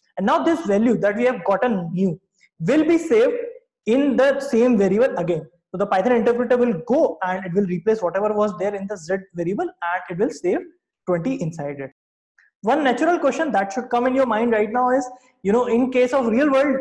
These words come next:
instead of writing just, you know, two operators, you can also, uh, you know, write, for example, five plus six. So you can write basically four, five operands and, you know, perform operations on them. Can we do that in Python? Definitely yes. So if you see over here,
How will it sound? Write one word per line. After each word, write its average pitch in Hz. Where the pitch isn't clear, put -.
instead 185
of 262
writing 240
just, 226
you 190
know, 240
two 262
operators, 226
you 208
can 214
also, 196
uh, 170
you 180
know, 196
write, 175
for 175
example, 160
five 175
plus 170
six. 180
So 190
you 196
can 208
write 196
basically 196
four, 240
five 226
operands 202
and, 180
you 185
know, 254
perform 202
operations 180
on 160
them. -
Can 233
we 339
do 277
that 277
in 269
Python? 170
Definitely 196
yes. 151
So 202
if 185
you 269
see 269
over 269
here, 262